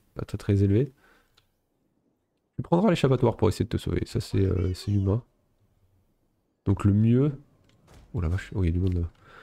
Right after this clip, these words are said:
Donc en fait, le mieux, ce serait de lécher, lécher. De laisser un petit truc, genre, euh,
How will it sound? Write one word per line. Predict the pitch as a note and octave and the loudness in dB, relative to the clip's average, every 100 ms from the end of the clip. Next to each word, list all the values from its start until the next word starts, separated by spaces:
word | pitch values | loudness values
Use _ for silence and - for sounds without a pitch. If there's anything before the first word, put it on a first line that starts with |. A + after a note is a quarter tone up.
| - | -6
Donc | - G#2 | 0 2
en | |
fait, | A2+ C#3 | 2 2
le | G#2 | 4
mieux, | A2 C#3 | 4 4
ce | D3 | 2
serait | A#2 - | 2 2
de | G2+ | 4
lécher, | G2+ G#2+ C3 | 2 2 0
lécher. | A2 G2 F2+ F2 - F2+ - - - | 0 0 2 2 0 -4 -6 -20 -2
De | G2+ | 2
laisser | A2+ - | 2 4
un | C3 | 2
petit | G#2+ - F#3+ | 0 -2 -2
truc, | - F3 D#3 | 0 0 2
genre, | C3 A#2+ A2 | 2 4 4
euh, | G#2+ G#2+ G#2+ | 4 4 2